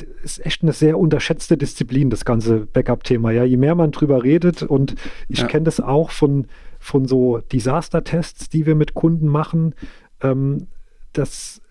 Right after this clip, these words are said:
Speaker 1: äh, also das ist nur eine menschliche Sache, dass man sagt, ja, okay, komm, das brauchen wir jetzt nicht zu testen, da wissen wir ja, dass es
Speaker 2: <laughs>
Speaker 1: funktioniert.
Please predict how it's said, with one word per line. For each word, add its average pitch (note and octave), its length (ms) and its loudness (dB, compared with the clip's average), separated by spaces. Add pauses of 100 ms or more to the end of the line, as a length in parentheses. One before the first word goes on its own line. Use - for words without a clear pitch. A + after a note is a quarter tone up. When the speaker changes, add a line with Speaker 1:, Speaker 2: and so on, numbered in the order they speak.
(100)
Speaker 1:
äh, - 40 -12 (340)
also D3+ 360 -2 (640)
das - 180 -4
ist E3 160 -6
nur F#3 120 6
eine E3 100 4
menschliche D3 480 2
Sache, D#3 240 2
dass D3+ 120 0
man C#3 140 4
sagt, C#3 240 0
ja, B2 100 4
okay, B2+ 220 0
komm, B2+ 220 -2
das - 120 -4
brauchen C#3 200 0
wir C3+ 60 2
jetzt - 120 -4
nicht C3+ 140 0
zu C#3 80 0
testen, D3+ 360 0
da A#2+ 160 2
wissen D3 220 0
wir B2 80 4
ja, A#2 140 2
dass A2 180 0
es D#3 80 2
Speaker 2:
<laughs> - 0 -
Speaker 1:
funktioniert. A#2+ 720 2